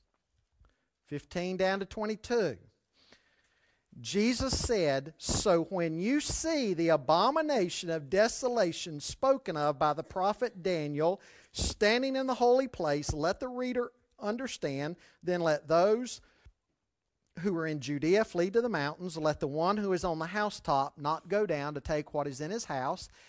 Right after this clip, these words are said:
and let the one who's in the field not turn back to take his cloak. And alas for women who are pregnant and for those who are nursing infants in those days. Pray that your flight may not be in winter or on a Sabbath,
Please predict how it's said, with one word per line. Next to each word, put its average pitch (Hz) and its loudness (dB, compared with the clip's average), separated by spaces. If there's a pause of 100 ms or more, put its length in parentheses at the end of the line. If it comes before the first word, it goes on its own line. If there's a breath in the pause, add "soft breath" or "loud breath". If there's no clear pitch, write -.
(220 loud breath)
and 135 -6
let 202 6
the 254 0
one 226 2
who's 190 -4
in 185 -2
the 226 -4
field 160 -2
not 156 -2
turn 214 -6
back 147 -2
to - -20
take 151 -2
his 233 -4
cloak. 139 -6 (340 soft breath)
And 214 0
alas 269 2
for 170 -4
women 190 -2
who 180 -4
are 180 -2
pregnant 180 -2
and 143 -20
for 160 -6
those 175 -2
who 156 -8
are 139 -6
nursing 160 -8
infants 185 -10 (320 soft breath)
in 156 -4
those 160 -2
days. 151 -6 (320 soft breath)
Pray 285 2
that 262 -2
your 190 -2
flight 185 -2
may 170 -6
not 170 -4
be 156 -4
in 135 -8
winter 170 -4
or 135 -6
on 151 -8
a 185 -8
Sabbath, 135 -6